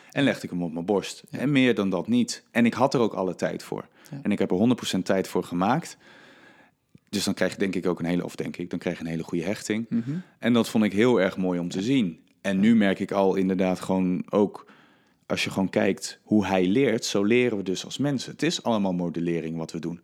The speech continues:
Speaker 2: Ja.
Speaker 1: En, ehm, dus vanuit dat vind ik het ook super interessant om naar te kijken. En ik begrijp ook heel goed hoe heftig het kan zijn, want zelfs met al die ruimte die ik heb,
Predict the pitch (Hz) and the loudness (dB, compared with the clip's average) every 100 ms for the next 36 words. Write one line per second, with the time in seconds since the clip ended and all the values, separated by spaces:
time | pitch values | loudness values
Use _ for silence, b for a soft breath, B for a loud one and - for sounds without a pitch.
0 | _ - 123 147 - 101 101 101 101 98 | _ -14 -14 -14 -4 0 2 2 0 0
1 | 101 98 98 95 92 98 - - 98 - | 0 0 0 -2 -6 -12 -12 -6 -6 -4
2 | - 98 92 113 117 - 87 - 95 - | -2 2 2 2 2 0 -4 -2 -4 -4
3 | - 131 90 95 - - 92 87 92 90 | -4 -2 -2 -4 -6 -4 -4 -2 -2 0
4 | 85 - - - 110 - 85 - b b | -2 -4 -2 0 0 -2 -4 -6 b b
5 | b b b b b _ 101 98 92 - | b b b b b _ 0 2 0 -4
6 | 101 - 85 80 - 87 85 92 87 98 | -8 -6 -6 -6 -4 -4 -2 -4 -4 -2
7 | 117 143 104 98 - 85 85 85 92 85 | 0 0 -2 -6 -4 -4 -2 -2 -4 -4
8 | - - - 107 92 90 98 - 95 92 | -8 -14 -6 0 0 0 -4 -2 -2 0
9 | 92 98 90 - - - 135 - 90 - | 0 0 -2 -6 -6 -4 -2 -2 -6 -4
10 | 82 - - | -4 -4 -10